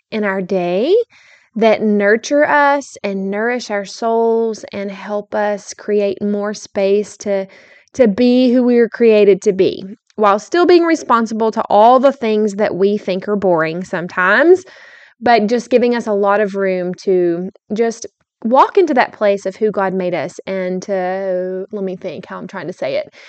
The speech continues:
to step into those good works and creative ideas that He births in us.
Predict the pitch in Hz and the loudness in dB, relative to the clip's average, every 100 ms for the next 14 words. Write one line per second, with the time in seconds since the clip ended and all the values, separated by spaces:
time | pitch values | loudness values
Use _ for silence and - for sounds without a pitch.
0 | - - _ - - 247 240 240 233 233 | -20 -20 _ -6 2 6 6 6 6 4
1 | 220 208 - _ _ _ _ _ _ _ | 2 -2 -18 _ _ _ _ _ _ _
2 | - - - 240 240 - - 240 220 202 | -18 -4 4 4 4 0 -4 -2 0 -2
3 | 196 233 208 208 202 190 185 220 190 190 | -2 0 2 4 2 0 0 2 2 2
4 | 165 - - 175 185 202 190 185 180 160 | 2 0 -8 -8 -6 -2 0 0 -2 -4
5 | 160 180 110 101 - _ - - 170 170 | -2 -2 -2 -6 -10 _ -14 -10 -10 -10
6 | - 165 156 - - - 170 - - - | -6 -4 -6 -8 -14 -10 -10 -10 -12 -14
7 | - | -20